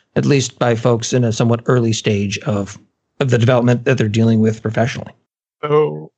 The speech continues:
Speaker 2: let me ask, you do the This Week in A W S podcast. Why do you give a shit about that stuff?
Speaker 1: Functionally, what I do, and is what I started doing when I started the Duckbill Group,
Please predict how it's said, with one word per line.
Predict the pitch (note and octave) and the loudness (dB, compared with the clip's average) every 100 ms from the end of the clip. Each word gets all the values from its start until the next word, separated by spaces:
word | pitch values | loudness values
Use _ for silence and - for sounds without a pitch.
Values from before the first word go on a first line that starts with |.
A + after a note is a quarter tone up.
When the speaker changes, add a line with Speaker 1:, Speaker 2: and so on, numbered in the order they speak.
| - | -4
Speaker 2:
let | F3+ A3+ | 0 2
me | A#3+ | 2
ask, | G3 F3 D#3+ - - - _ _ _ _ | 2 2 0 -6 -16 -20 _ _ _ _
you | D3 D#3 F3 F3 E3+ | -6 -2 0 2 0
do | D3+ C#3+ C#3 C3+ | 2 4 4 2
the | B2+ B2 A#2+ A#2 | 2 2 4 4
This | B2 C3+ | 0 -2
Week | C#3+ C3 | -2 0
in | B2 | 0
A | |
W | B2+ B2 A#2 | 0 2 2
S | - | 0
podcast. | - C#3 C#3 - C#3 C3+ C3 - - | 0 0 0 -2 0 0 -2 -8 -12
Why | D#3+ D#3 F3+ A#3 | -10 -4 -2 -2
do | A#3 | -2
you | A3+ A#3+ G#3+ | -2 -2 0
give | G3+ G3 | 0 0
a | |
shit | F#3+ - D3+ | 0 2 0
about | C3+ A#2+ B2+ | 2 0 -2
that | B2 A#2 | -4 -6
stuff? | - - - - - - _ _ _ _ _ _ - | -8 -10 -10 -12 -18 -20 _ _ _ _ _ _ -2
Speaker 1:
Functionally, | A#3 - D4 C4+ A3 G#3+ G3 | 0 0 2 4 4 4 4
what | - C3 D#3 | 2 2 2
I | D3 C#3 | 2 0
do, | B2 A2 C3+ B2+ A#2 G#2+ A2 - | 0 2 2 4 2 -2 -8 -6
and | C#3 A#2+ - | -4 -2 0
is | C3 | 2
what | C3+ A2 | 2 0
I | |
started | F#2+ C#3+ G3 A#2+ | -2 -2 0 0
doing | G#2+ G2 C#3+ | -2 -2 -2
when | A2+ | 0
I | G#2 G2+ | -2 -6
started | - A#2 G2+ | -4 -2 -2
the | |
Duckbill | F#2+ D#3+ - | -4 -4 -6
Group, | - - - | -8 -12 -18